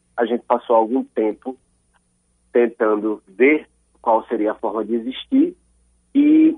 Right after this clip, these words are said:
isso falando, assim, do nosso grupo, especificamente do Magilute, cada, cada grupo, cada,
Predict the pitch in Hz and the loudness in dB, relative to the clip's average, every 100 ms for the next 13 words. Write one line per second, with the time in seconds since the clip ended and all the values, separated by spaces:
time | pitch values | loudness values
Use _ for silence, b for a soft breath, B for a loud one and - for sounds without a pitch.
0 | _ _ - 160 160 175 175 143 131 123 | _ _ -2 -2 -2 0 2 2 0 -4
1 | 127 120 123 131 131 113 113 139 156 110 | -6 -4 0 -2 -2 -6 -2 -2 -4 -10
2 | - 113 117 - 107 110 - 110 107 104 | -12 -14 -14 -10 -8 -8 -8 -6 -6 -6
3 | 110 - 170 185 180 _ 170 190 185 117 | -10 -2 0 0 -2 _ 0 2 0 -2
4 | 117 139 139 - - 143 170 | -2 -2 -6 -6 0 0 0